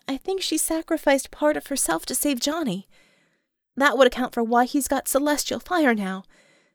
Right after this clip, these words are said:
Maybe other things. I haven't dared test him after the zap I got the first time. But, Commissar, the Seraphim has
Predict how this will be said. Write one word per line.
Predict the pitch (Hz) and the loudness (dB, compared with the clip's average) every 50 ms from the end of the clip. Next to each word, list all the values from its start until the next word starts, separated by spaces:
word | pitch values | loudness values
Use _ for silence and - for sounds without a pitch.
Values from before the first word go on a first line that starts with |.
| _ - | _ 0
Maybe | 247 254 240 226 - | 0 2 2 2 0
other | 233 226 214 | 0 0 -2
things. | - - 196 196 185 | -2 -2 -2 -2 -2
I | - 202 | -4 -6
haven't | 226 - 277 277 262 240 - - | -4 -4 -4 -2 -4 -4 -4 -4
dared | - 214 208 208 214 | 0 0 0 0 0
test | - - 247 254 262 - - | -4 -4 -4 -4 -2 -2 -4
him | 196 190 | -2 -2
after | 196 196 208 - 214 | -2 -4 -2 -4 -4
the | 185 180 165 | -2 -2 -4
zap | 165 165 202 214 247 262 - | -2 0 0 0 0 0 -2
I | 175 | -4
got | 156 170 190 - | -4 -4 -8 -10
the | - | -12
first | - - 220 240 - - | -6 -2 -2 -2 -2 -4
time. | - - 170 156 156 160 170 - - _ _ _ _ _ _ _ _ _ _ _ _ _ _ _ _ _ _ _ _ _ - | -6 -8 -8 -8 -8 -8 -10 -14 -20 _ _ _ _ _ _ _ _ _ _ _ _ _ _ _ _ _ _ _ _ _ -8
But, | 262 285 - - _ _ | -8 -8 -8 -10 _ _
Commissar, | - - - 311 320 330 - - 233 208 208 202 - - _ _ _ _ _ _ _ _ _ _ _ _ _ _ _ _ _ _ | -14 -8 -4 -2 -2 0 0 0 2 2 0 -2 -4 -10 _ _ _ _ _ _ _ _ _ _ _ _ _ _ _ _ _ _
the | 302 | -6
Seraphim | 285 - 302 311 330 370 381 - - 330 320 320 330 - _ _ - - | -2 2 2 4 4 2 0 -4 -6 -4 -4 -4 -6 -8 _ _ -14 -6
has | - 277 269 - - - | -6 -4 -4 -6 -10 -14